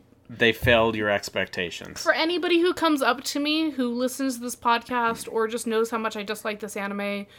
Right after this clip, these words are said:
Speaker 2: who decides to confront me with, like, "Well, I watched the anime, and I thought it was really good," I'm just gonna look at you and be like, "Oh, baby.
Speaker 1: Oh,
Speaker 2: Oh,
Speaker 1: baby.
Speaker 2: sweetie. Do I need to adopt you for, like, a hundred hours so you can play this game?"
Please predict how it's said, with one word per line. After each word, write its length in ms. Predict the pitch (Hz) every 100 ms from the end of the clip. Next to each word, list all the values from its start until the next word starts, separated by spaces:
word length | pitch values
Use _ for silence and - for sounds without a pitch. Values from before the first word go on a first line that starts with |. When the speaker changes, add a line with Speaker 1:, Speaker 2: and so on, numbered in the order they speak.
| - -
Speaker 2:
who 100 | - 269
decides 500 | 269 285 269 262 -
to 100 | 254
confront 540 | 233 208 - 226 226
me 200 | 226 247
with, 240 | 226 214 208
like, 160 | - - - - -
"Well, 280 | 262 240 - - _ _
I 260 | 240 311 427 403
watched 380 | 285 - - -
the 160 | 220
anime, 300 | 214 202 196
and 500 | 196 190 190 - 226
I 240 | - 294 466
thought 280 | - 233 196
it 100 | 190
was 220 | 202 196
really 300 | 220 214 196
good," 500 | 190 220 320 240 175
I'm 220 | - 262 339
just 180 | 403 -
gonna 180 | 415 349
look 140 | 330
at 60 | 285
you 80 |
and 80 | 269
be 80 | 269
like, 160 | 247 -
"Oh, 120 | 226
baby. 560 | 214 240 240 - - 247 - - - -
Speaker 1:
Oh, 80 |
Speaker 2:
Oh, 40 | 151
Speaker 1:
baby. 240 | 262 127
Speaker 2:
sweetie. 440 | - 247 - 85 - - - -
Do 200 | - 294 302
I 100 | 302
need 200 | 320 -
to 140 | 311
adopt 460 | 240 254 220 - -
you 100 | -
for, 220 | - 202
like, 180 | 151 202
a 60 | 214
hundred 320 | 220 202 185
hours 320 | 165 - 226
so 80 | -
you 80 | 196
can 80 | -
play 160 | 139
this 180 | - -
game?" 220 | - -